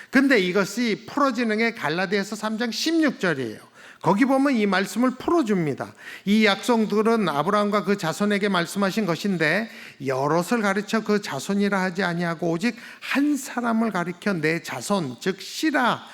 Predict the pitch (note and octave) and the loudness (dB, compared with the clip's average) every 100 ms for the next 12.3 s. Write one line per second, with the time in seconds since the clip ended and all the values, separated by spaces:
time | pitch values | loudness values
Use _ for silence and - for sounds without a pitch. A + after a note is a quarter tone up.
0 | - - - A#3 C#4 C4 - A#3 A#3+ D#3+ | -16 -10 -2 0 2 0 0 2 2 0
1 | A#2 - F#3 F#3 - _ - C#3 C3+ - | -4 -4 -4 -4 -12 _ -6 -4 -4 -8
2 | - D#3 F#3+ G3 D#3+ B2+ B2+ A3 G#3 D3+ | -4 0 2 2 0 -2 -2 0 0 -2
3 | B2 D3 D3+ D3 G#3+ A3+ - - - - | -6 -8 -10 -4 -2 -2 -6 -18 -6 -2
4 | G3+ G3 F3+ G3 F3 D#3+ F#3+ F#3+ F3+ - | 0 -2 -2 -2 -2 -2 -2 -2 -4 -4
5 | - G#3+ G#3 G3 G3+ F#3 F3+ D#3+ D#3+ F#3+ | -4 -2 0 2 0 0 2 2 4 2
6 | A3 G3 D#3+ - G#3+ C#4+ C#4 - - D#3+ | 2 2 0 -2 0 0 -2 -10 -10 2
7 | F#3+ A3 A3 A3+ - - G#3+ C4 C4+ B3 | 4 4 2 0 0 2 4 4 2 2
8 | B3 - C3+ G3 G3+ A#3+ A#3+ A3 G#3+ B3 | 2 0 -2 -4 0 0 2 0 0 0
9 | G#3+ - C3 D3+ B3+ D4 G3+ C#3 C3 A2 | -2 -4 -2 2 4 4 2 0 -4 -10
10 | - - - - G3+ B3 C#4+ A#3 F#3 F#3+ | -18 -20 -20 2 4 6 4 2 0 0
11 | - G3+ A3+ F3 D3 - G3+ G3+ F3 E3+ | -2 0 2 2 0 -2 0 2 2 2
12 | G#3+ G#3 | 2 2